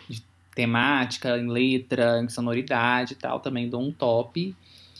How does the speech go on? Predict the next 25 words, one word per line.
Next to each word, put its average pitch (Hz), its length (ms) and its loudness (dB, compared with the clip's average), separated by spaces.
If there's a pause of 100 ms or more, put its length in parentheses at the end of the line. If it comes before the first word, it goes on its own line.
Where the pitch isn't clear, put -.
(200)
E 196 120 -2
é 269 160 2
isso, 143 400 2
gente. 117 360 -2
Essa - 160 -14
foi 139 120 0
a 135 40 -4
nossa 139 200 -2
experiência 165 680 -2
aí 143 100 0
com 139 200 -4
o 131 40 -2
The 147 140 0
Gift. - 800 -4 (520)
Vamos 151 280 6
agora, 160 320 6
então, 175 640 0 (580)
para 143 220 6
as 165 100 2
recomendações. 202 1600 4 (420)
Pedro, 143 440 6
quem 156 180 0
você 170 260 2
trouxe 131 520 0
aí? 117 360 -2